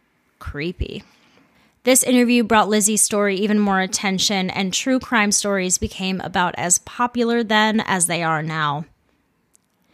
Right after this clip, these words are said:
In eighteen eighty-eight, when Nellie was twenty-four years old, she suggested to her editor at The World that she would like to take a trip around the world, attempting to turn the fictional Around the World in Eighty Days from eighteen thirty-seven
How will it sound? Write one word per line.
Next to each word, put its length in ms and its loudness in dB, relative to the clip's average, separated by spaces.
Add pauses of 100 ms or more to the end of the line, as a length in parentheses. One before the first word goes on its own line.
(280)
In 140 4
eighteen 340 2
eighty-eight, 420 2
when 140 0
Nellie 280 0
was 120 -2
twenty-four 480 -4
years 300 -4
old, 260 0 (280)
she 200 2
suggested 520 0
to 100 0
her 160 -2
editor 420 0
at 200 -2
The 60 -2
World 380 2
that 160 -4
she 160 0
would 140 0
like 140 -2
to 100 -8
take 160 -2
a 60 -2
trip 360 -4
around 320 -2
the 80 -2
world, 460 0 (340)
attempting 480 0
to 100 -2
turn 260 4
the 60 2
fictional 600 0
Around 300 2
the 80 0
World 280 0
in 120 -4
Eighty 260 -4
Days 380 -2
from 160 -6
eighteen 340 -4
thirty-seven 680 2